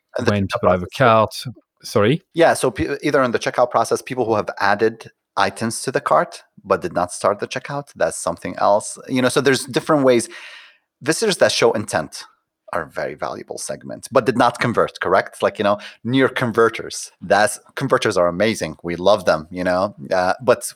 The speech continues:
Speaker 1: we can also ask them other questions. But the near converters, "Huh, almost there, but not quite." Uh, so how, how can I, what's, what's missing? What do I need to do,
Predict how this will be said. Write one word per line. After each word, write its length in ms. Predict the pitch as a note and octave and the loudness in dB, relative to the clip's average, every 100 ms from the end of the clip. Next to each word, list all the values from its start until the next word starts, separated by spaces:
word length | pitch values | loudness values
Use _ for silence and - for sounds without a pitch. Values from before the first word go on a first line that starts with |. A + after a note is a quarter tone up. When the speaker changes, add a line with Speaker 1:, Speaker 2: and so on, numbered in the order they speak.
| - | -10
Speaker 1:
we 120 | G#2 | -6
can 180 | A2+ A#2+ | -6 2
also 240 | G3+ - - | 0 2 0
ask 220 | F#2 - | 0 -2
them 120 | F#2 | -6
other 140 | - - | -4 -4
questions. 540 | - - - C#3+ - - | -2 -2 -4 -6 -6 -2
But 180 | A2+ G#2 | 0 2
the 80 | |
near 160 | A#2+ C#3+ | 0 0
converters, 720 | - A2+ A2 - D2 - - - | 0 0 0 0 -6 -8 -14 -10
"Huh, 300 | D#3+ G3+ F3 _ | -4 -2 -4 _
almost 520 | F3+ A3 A3 A3+ - | 0 2 0 -2 0
there, 420 | G3+ C3+ G2+ F#2+ - _ _ | 0 2 0 -2 -12 _ _
but 200 | - - | -2 0
not 180 | G#2 - | -2 0
quite." 480 | G2+ D2+ D2 - - _ | 0 0 -2 -10 -18 _
Uh, 160 | - G2+ | 0 0
so 160 | - E2 | 0 0
how, 240 | A2+ G2+ | 2 0
how 220 | - A2 | 2 0
can 160 | - F#2 | 2 -2
I, 60 | |
what's, 360 | E2+ G#2+ D#3+ - | -2 -4 -4 -4
what's 240 | C3+ - | -6 -4
missing? 300 | A2+ B2 E2+ | -6 -6 -8
What 240 | E2 G2 A2+ | -2 -2 2
do 60 | G#2 | 0
I 60 | |
need 140 | G#2+ - | 0 -6
to 80 | G2+ | -8
do, 220 | G2 | -8